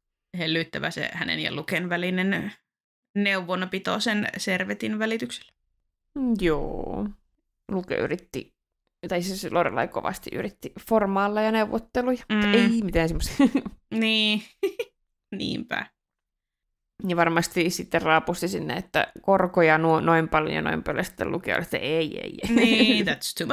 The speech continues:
Speaker 1: much. <laughs>
Speaker 2: Niin, niin.
Speaker 1: Niinpä.
Speaker 2: Hyvä näin.
Speaker 1: Kyllä. Ja sitten hulvaton oli tämä Burning Loin läppä Richardin ja Emilin ja,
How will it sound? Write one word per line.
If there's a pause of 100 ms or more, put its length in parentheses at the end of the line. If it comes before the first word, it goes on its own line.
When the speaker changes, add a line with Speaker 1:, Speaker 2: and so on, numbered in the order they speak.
Speaker 1:
much. (400)
<laughs>
Speaker 2:
Niin,
niin. (1120)
Speaker 1:
Niinpä.
Speaker 2:
Hyvä
näin. (420)
Speaker 1:
Kyllä. (1700)
Ja
sitten (460)
hulvaton
oli
tämä
Burning
Loin (180)
läppä (320)
Richardin (140)
ja
Emilin
ja,